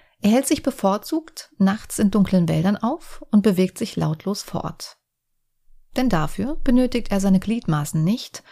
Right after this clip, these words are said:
und besitzt die Fähigkeit, sich sprunghaft zu teleportieren. Er stellt seinen Opfern,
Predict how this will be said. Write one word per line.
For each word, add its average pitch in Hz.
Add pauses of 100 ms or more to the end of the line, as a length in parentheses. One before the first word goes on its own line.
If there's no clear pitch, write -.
(240)
und 277
besitzt 269
die 262
Fähigkeit, 185
sich 254
sprunghaft 165
zu -
teleportieren. 185 (1200)
Er 190
stellt 202
seinen 180
Opfern, 214